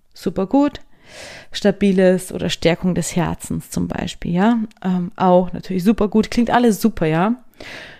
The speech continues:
Steigerung und Stärkung des Immunsystems, mega. Ja, lass mich aber jetzt mal ganz ehrlich sein. Das ist ja nicht der einzige Weg oder die einzige Möglichkeit,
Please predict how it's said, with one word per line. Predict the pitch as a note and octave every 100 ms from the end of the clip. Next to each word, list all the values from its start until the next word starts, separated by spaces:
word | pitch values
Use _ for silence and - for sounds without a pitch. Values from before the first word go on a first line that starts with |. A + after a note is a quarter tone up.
| _
Steigerung | - - G#3+ G3 G#3 G#3 G3 G3
und | F#3 E3+
Stärkung | - F3 F#3 G3+
des | F#3+ F#3
Immunsystems, | F#3 F3+ G3 F#3+ G3 - F#3 - - - - - - - - - -
mega. | F#3+ F#3+ F3+ E3+ - - - _ _ _ _ _ _ _ _ _ - - - - - _ _
Ja, | - D#3+ -
lass | - F#3+
mich | F#3+ F#3
aber | F3
jetzt | E3+ -
mal | D#3+
ganz | D#3+ D#3
ehrlich | D#3+ E3
sein. | - - F3+ - -
Das | F#3+
ist | G3 F3+
ja | F#3+
nicht | F3+ -
der | F3 -
einzige | D#3+ D#3+ F3 F#3 - G3 E3+ E3+ D3
Weg | F3 G3+ E3+ F3 G3 - - - - -
oder | E3+ D3+
die | D3+ -
einzige | - E3+ F#3+ - F3+ F3
Möglichkeit, | E3+ F#3 F#3 F#3 - - D#3 D#3+